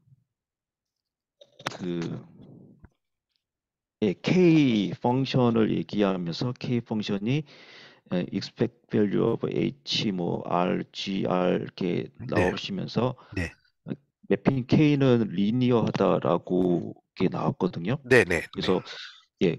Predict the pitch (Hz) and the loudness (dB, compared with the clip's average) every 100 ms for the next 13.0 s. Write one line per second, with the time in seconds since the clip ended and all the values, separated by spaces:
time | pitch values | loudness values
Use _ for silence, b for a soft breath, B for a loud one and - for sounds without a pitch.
0 | - - - 143 - 110 - 143 147 139 | -8 -14 0 0 2 -2 -2 -4 -2 -2
1 | 131 123 110 98 104 120 123 127 135 131 | 2 4 2 0 -2 2 4 4 2 0
2 | - _ - - - 131 110 104 - 113 | -2 _ -6 -6 -4 -2 0 0 -2 -4
3 | - 147 147 143 139 127 98 90 101 95 | -4 0 2 4 2 0 -2 0 0 4
4 | 101 92 78 - 123 98 - - 95 117 | 4 4 0 -6 0 0 -2 -4 0 0
5 | 123 123 123 123 - 101 104 110 107 - | 0 -2 -2 -4 -4 -2 0 0 0 0
6 | - 104 101 98 92 90 B B B B | 0 0 0 -2 -4 -12 B B B B
7 | - 101 - 131 135 131 127 117 110 - | -4 -2 0 0 2 2 2 4 2 0
8 | 82 98 104 110 107 104 98 87 - _ | -2 -2 2 4 4 4 2 -2 -8 _
9 | _ - 92 85 82 82 - 69 71 _ | _ -10 -4 -2 -2 -4 -6 -10 -14 _
10 | _ - - - 139 143 - 143 95 - | _ -8 -6 -2 0 0 -2 -2 0 -2
11 | - 120 120 101 - 180 175 - 160 135 | -2 2 4 2 0 -2 -2 -2 -2 -2
12 | 110 - 120 107 - 82 - 87 85 - | -4 -6 -6 -6 -6 -8 -4 -4 -6 -8